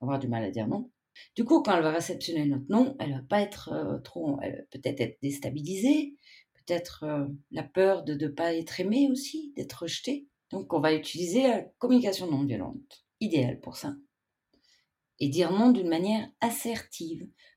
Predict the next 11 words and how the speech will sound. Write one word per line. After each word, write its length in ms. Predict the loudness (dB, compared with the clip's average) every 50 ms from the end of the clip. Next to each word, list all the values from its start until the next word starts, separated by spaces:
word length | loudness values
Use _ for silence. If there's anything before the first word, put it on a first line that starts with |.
| _ -6
tout 220 | -6 0 2 4
en 100 | 2 2
préservant 880 | 2 -4 0 2 2 4 4 4 2 2 2 0 -2 -2 -2 -4 -8 -10 _ _ _ _ _ _ -6 -2
nos 160 | 2 2 2
relations. 480 | 2 4 4 4 2 2 -4 -10 -10 -12 -14 _ _ _ _ _ _ _ _ _ _ _ _ _ _ _ _ _ _ -6 0
L'assertivité, 1000 | 4 4 4 4 4 0 -2 -4 -4 -4 -4 -4 -4 -4 -2 -4 -4 -4 -2
qu'est-ce 260 | 0 2 2 2 2
donc 260 | 4 6 6 6 4 2
ce 100 | -4 -6
terme 1000 | -6 -2 4 4 6 6 6 4 2 0 -2 -4 -4 -2 -2 -2 -4 -6 -10 -12 -18 _ _ _ _ _ _ _ _ _ _ _
franco-anglophone ? 1400 | _ -14 -8 -4 -2 -2 -2 -2 0 2 4 4 6 6 4 2 2 0 0 -2 0 2 2 2 2 0 -4